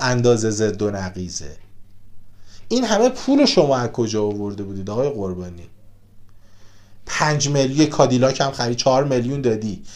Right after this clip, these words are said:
یه میلیون هم که به یه سری عوامل مدرسه داده بودی، اینجام که به نزدیک خ-،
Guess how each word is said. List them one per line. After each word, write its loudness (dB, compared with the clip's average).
یه 4
میلیون 2
هم -2
که 0
به 4
یه 2
سری 0
عوامل 4
مدرسه 0
داده 0
بودی، -10
اینجام 2
که 4
به 2
نزدیک 0
خ-، -4